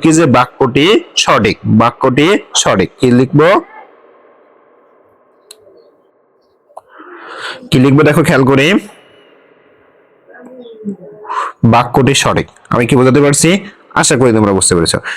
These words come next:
ঠিক একইভাবে প্রত্যেকটা কিন্তু একইভাবে প্রথম ভাগ করে দেখবো, ভাগ করে দেখে দেখবো এখানে মিল আছে কিনা। যদি মিল থাকে তাহলে সঠিক, মিল যদি না থাকে তাহলে সঠিক নয়।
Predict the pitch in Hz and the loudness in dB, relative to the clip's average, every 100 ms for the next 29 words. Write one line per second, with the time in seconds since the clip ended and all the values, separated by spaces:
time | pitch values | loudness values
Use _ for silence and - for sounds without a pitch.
0 | - - 175 - 175 202 180 151 175 185 | -6 -4 0 0 2 2 2 2 2 0
1 | 170 196 170 196 190 160 165 135 113 120 | 0 0 2 2 2 2 2 2 2 2
2 | 160 143 143 - 160 147 143 143 175 208 | 2 0 -2 0 0 2 2 2 2 2
3 | - - - 123 135 160 156 165 160 160 | -2 -12 -2 0 2 2 2 2 2 2
4 | 151 160 143 160 165 123 107 107 113 127 | 2 2 2 2 2 0 -2 -2 0 2
5 | 147 156 160 151 180 214 - - - 143 | 2 2 0 0 0 -2 -8 -8 -2 0
6 | 151 151 160 151 175 - 147 156 143 143 | 2 0 0 0 -2 0 2 2 2 2
7 | 139 139 147 151 147 131 113 156 220 - | 2 0 0 0 0 -2 -2 -2 -4 -10
8 | _ 131 117 | _ 0 0